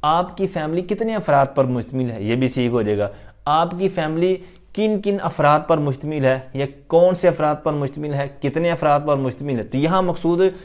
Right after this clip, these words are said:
कितने ही पूछना है, यानी कितने, यानी overall टोटल तादाद पूछना मकसूद है। तो लिहाजा यही बे-, बेस्ट रहेगा कि आपकी फैमिली, आपका ख़ानदान कितने अफराद पर मुश्तमिल है। अच्छा,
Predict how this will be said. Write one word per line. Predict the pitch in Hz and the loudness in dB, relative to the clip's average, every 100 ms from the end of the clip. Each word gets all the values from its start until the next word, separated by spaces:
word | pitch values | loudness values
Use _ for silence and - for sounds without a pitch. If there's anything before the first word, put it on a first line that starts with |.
| - 170 | -6 -2
कितने | 170 180 190 | 0 2 2
ही | 175 180 | 0 -2
पूछना | - 135 127 135 120 | -4 -4 -2 -2 -2
है, | 120 | -4
यानी | 143 - | -4 -6
कितने, | 170 185 175 | -4 -2 0
यानी | 156 170 165 180 | 0 -2 2 4
overall | 180 160 156 156 | 6 4 2 -2
टोटल | 156 170 | -4 -4
तादाद | 165 156 160 | 0 2 2
पूछना | 151 131 131 | 0 -4 -2
मकसूद | 127 113 123 117 | -4 -2 -2 0
है। | 104 | -2
तो | - - | -4 -2
लिहाजा | 120 131 151 | 2 2 2
यही | 139 185 | 2 2
बे-, | 156 156 | 2 0
बेस्ट | 127 131 139 | 2 0 0
रहेगा | 143 131 143 | -2 0 0
कि | 160 - - | -2 -8 -4
आपकी | 139 151 - 165 | 0 0 -2 -8
फैमिली, | 151 135 131 147 151 - | -6 -4 -2 0 -2 -2
आपका | 127 135 165 | -4 -2 -4
ख़ानदान | 151 123 117 110 123 147 - - - | -4 -4 -4 -2 -4 -4 -10 -18 -4
कितने | 175 175 190 | -2 0 0
अफराद | 180 135 127 131 | 0 2 0 0
पर | 151 190 135 | -2 -4 -4
मुश्तमिल | 123 123 110 120 117 107 | -2 -2 -4 -2 -2 -2
है। | 92 - - - - - - - - - - - - | -4 -10 -20 -20 -20 -20 -20 -20 -20 -20 -20 -18 -10
अच्छा, | - | -6